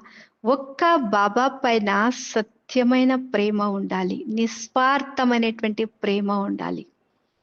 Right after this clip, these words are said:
ఆకర్షించేటువంటి ప్రేమ ఉండాలి. అనగా ఆ యొక్క అనుభూతి ప్రేమ,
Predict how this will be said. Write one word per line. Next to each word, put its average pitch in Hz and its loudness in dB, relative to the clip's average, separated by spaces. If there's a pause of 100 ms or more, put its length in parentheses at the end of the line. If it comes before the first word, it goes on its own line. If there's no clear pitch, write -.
(840)
ఆకర్షించేటువంటి 254 2
ప్రేమ 202 0
ఉండాలి. 196 -2 (640)
అనగా 220 0 (1160)
ఆ 202 2
యొక్క 202 0 (200)
అనుభూతి 233 4
ప్రేమ, 196 0